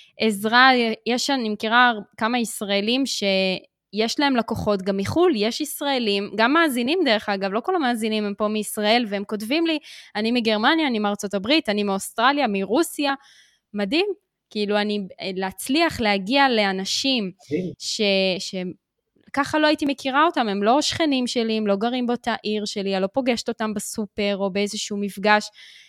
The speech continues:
Speaker 1: ובכל זאת אתה עדיין יכול להצליח להעניק להם ערך בכל העולם. היום זה, זה במרחק נגיעה מאיתנו, זה לא כמו מה שהיה פעם.
Speaker 2: נכון.
Speaker 1: אז אורגד, לקראת, אה, סיום ככה, אה,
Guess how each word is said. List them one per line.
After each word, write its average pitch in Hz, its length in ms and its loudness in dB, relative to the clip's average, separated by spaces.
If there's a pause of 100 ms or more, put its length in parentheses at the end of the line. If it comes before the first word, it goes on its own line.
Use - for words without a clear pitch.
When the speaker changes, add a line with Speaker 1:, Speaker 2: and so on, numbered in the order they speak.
(240)
Speaker 1:
ובכל 214 500 4
זאת 311 220 0
אתה 220 220 -2
עדיין 240 360 2
יכול 240 280 0
להצליח 226 680 -2
להעניק 196 380 -4
להם 185 360 -6
ערך 208 400 0 (460)
בכל 220 280 4
העולם. 196 440 4
היום 196 340 -2
זה, 196 160 -4 (500)
זה 185 200 -6
במרחק 202 560 0
נגיעה 202 400 0
מאיתנו, 185 520 -2
זה 180 120 -4
לא 190 140 -2
כמו 208 140 -10
מה 190 120 -6
שהיה 175 240 -10
פעם. 170 220 -12
Speaker 2:
נכון. 117 300 -8 (600)
Speaker 1:
אז 208 140 -4
אורגד, 226 360 6
לקראת, 240 420 2
אה, 285 200 4
סיום 220 460 0
ככה, 208 480 0 (320)
אה, 190 60 -4